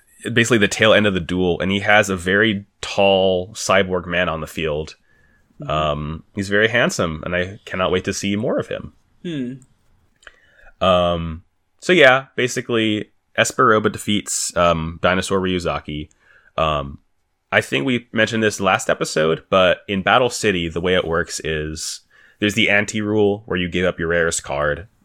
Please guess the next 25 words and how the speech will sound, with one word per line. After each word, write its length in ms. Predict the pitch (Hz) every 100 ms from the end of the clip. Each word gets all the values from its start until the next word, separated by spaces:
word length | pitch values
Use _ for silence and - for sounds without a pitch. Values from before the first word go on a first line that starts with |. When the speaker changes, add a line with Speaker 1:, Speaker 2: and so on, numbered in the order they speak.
| _
Speaker 2:
Yeah. 300 | 147 131 120
Speaker 1:
Um, 500 | 82 78 73 73 - _
and 200 | 95 98 -
every 260 | 117 117 113
player 380 | - 139 117
has 440 | - 101 98 92 92
sort 340 | - - 98
of 60 | 82
a 40 |
transparent 920 | - - 101 101 - - 123 104 92
map 340 | 87 85 - -
card. 420 | 151 147 165 196 - -
I 40 |
forget 280 | - 98 -
what 100 | -
it, 80 | 143
Speaker 2:
Yeah. 120 | 127
Speaker 1:
exactly 340 | 80 78 76
it's 100 | -
called. 280 | - 151 135
Speaker 2:
It's 80 | 139
called 180 | 170 151
a 40 |
locator 520 | 143 143 - 127 117
card. 480 | - 123 123 127